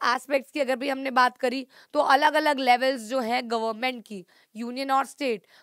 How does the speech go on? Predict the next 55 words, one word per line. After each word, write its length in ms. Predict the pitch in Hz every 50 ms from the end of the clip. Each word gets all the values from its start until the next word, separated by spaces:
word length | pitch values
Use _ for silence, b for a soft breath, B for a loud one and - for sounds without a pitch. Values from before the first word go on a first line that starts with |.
| b _
कुछ 220 | - 339 285 - -
set 220 | 330 285 269 -
of 160 | 302 302 294
rules 420 | - 262 254 262 269 269 269 247 262
पे, 120 | - -
you 160 | 294 240 277
know, 220 | 262 277 330 381 440 b b b b b _ - 208 185 180 185 - _ _ _ -
mutually 680 | 240 247 269 320 339 359 370 - 359 370 392 359 359 359
decision 440 | 294 311 - - 285 247 240 269 233
होना 260 | 226 220 214 214 214
चाहिए। 420 | 208 - - 208 202 196 196 180 180 b b b b b -
यार 180 | 247 262 277 269
देखो, 240 | 226 226 208 233
अभी 120 | 247 226 247
मैंने 160 | 254 247 254
आपको 160 | 262 247 269
बताया 220 | 240 233 226 226 240
अगर 180 | 247 262 269
कॉन्फ्लिक्ट 540 | 247 - 226 214 208 - - 262 233 - -
हो 80 | 233 208
जाए 140 | 220 233
तो 80 | 226 254
यूनियन 360 | 262 240 226 220 226 226 240
की 100 | 214 240
बात 240 | 214 220 220 220 -
मानी 200 | 214 190 190 196
जाएगी, 360 | 185 208 196 185 180 190 190 B B B B B -
लेकिन 220 | 254 240 254 277 269
क्या 120 | 302 269
बार-बार 480 | 214 214 208 214 233 247 240 254 254 254
कॉन्फ्लिक्ट 400 | 269 254 254 233 269 254 - 269
होना 160 | 269 262 254
अच्छी 280 | 240 247 - - 294
बात 240 | 262 285 285 - -
है? 100 | 311 294 b b b b b b 240
नहीं। 460 | 233 226 220 220 226 220 247 226 180 B B B B B
आप 140 | 240 262 254
देश 380 | 214 202 190 254 277 339 302 -
के 120 | - 349
लिए 120 | 320 320 330
सोच 320 | - 302 247 220 - -
रहे 80 | 226 214
हो, 120 | 185 B B B B _
तो 80 | 285 269
आपका 260 | 269 269 - 320 320
देश 340 | 247 214 262 277 302 - -
के 120 | - 311
लिए 100 | 302 339
कैसे 400 | - - 339 294 320 285 392 403
इतना 240 | 370 - - 359 330
वैरी 300 | 269 269 247 240 240 262
कर 160 | - 254 233
सकता 320 | - - 226 202 - -
है 60 | 226 220
डिसीजन? 460 | 220 208 - 226 190 180 185 170